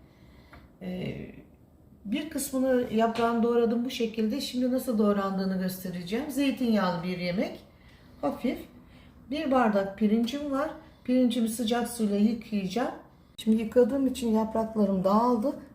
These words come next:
Tekrar topluyorum. Şu şekilde, e, dolma haşlamadan önce yaptığımız gibi üst üste koyuyorum yapraklarımı bu şekilde.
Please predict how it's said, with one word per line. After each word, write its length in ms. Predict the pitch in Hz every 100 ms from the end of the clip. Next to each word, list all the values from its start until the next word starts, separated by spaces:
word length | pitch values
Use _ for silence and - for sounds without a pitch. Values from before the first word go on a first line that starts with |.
| - -
Tekrar 480 | 233 233 214 202 202
topluyorum. 720 | 196 - - 196 185 233 - - - - - -
Şu 180 | - 294
şekilde, 720 | - 208 - 190 180 254 269 - - - 185
e, 180 | 175
dolma 500 | 208 226 220 226 208 - - -
haşlamadan 720 | 180 196 - 214 208 190 185
önce 160 | 180 185
yaptığımız 680 | 185 185 - 190 190 180 -
gibi 140 | 196
üst 240 | 226 -
üste 340 | 196 - 170 170
koyuyorum 580 | 220 247 240 226 226 247 - - - - - - -
yapraklarımı 760 | 196 185 - 175 175 170 165 165
bu 80 | 220
şekilde. 640 | - 220 247 220 220 220